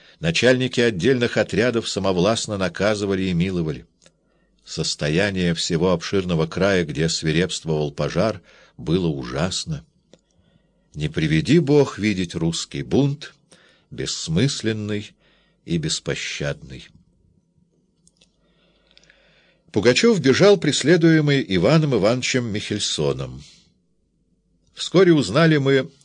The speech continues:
о совершенном его разбитии. Наконец Зурин получил известие о поимке самозванца, а вместе с тем и повеление остановиться. Война была кончена.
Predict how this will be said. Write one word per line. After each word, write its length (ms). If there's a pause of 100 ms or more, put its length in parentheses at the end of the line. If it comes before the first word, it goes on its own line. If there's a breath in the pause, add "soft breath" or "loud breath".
о 140
совершенном 800
его 320
разбитии. 760 (1400)
Наконец 460
Зурин 420
получил 440
известие 580
о 40
поимке 600
самозванца, 920 (580)
а 160
вместе 460
с 100
тем 260
и 40
повеление 640
остановиться. 880 (840)
Война 460
была 480 (400)
кончена. 580